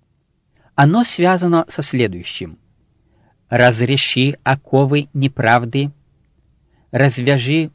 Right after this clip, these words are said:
узы ярма, и угнетённых отпусти на свободу, и расторгни всякое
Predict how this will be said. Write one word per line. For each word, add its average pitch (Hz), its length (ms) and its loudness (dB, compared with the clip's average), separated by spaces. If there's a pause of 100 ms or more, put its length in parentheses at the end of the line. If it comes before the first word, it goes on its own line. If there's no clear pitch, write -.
узы 139 460 -2
ярма, 110 540 -4 (720)
и 165 160 4
угнетённых 170 1000 0
отпусти 151 580 -4
на 147 100 -2
свободу, 131 760 -4 (600)
и 165 100 6
расторгни 156 920 0
всякое 120 500 -2